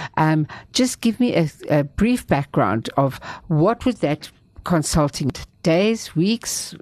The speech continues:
are there accreditations? Are there, um, different levels, or, you know, how do we go?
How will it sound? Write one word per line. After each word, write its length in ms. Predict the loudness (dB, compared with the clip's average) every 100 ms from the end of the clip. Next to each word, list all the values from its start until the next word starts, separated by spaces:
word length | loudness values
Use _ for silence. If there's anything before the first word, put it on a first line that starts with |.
| -20 _ -4
are 100 | -2
there 220 | 0 -2
accreditations? 1120 | -2 -2 -2 -2 0 0 2 0 2 2 -2 -8 -14 -14 -4
Are 200 | 0 0
there, 440 | 2 2 2 2 -2 -10 -20 _ -2
um, 380 | 0 2 0 -2
different 460 | 0 -2 -2 -2 2
levels, 640 | 2 2 2 0 -2 -4
or, 480 | 0 2 2 2 0
you 160 | 0 2
know, 260 | 2 0
how 300 | -2 0 0
do 160 | 2 2
we 120 | 2
go? 280 | 2 0 -2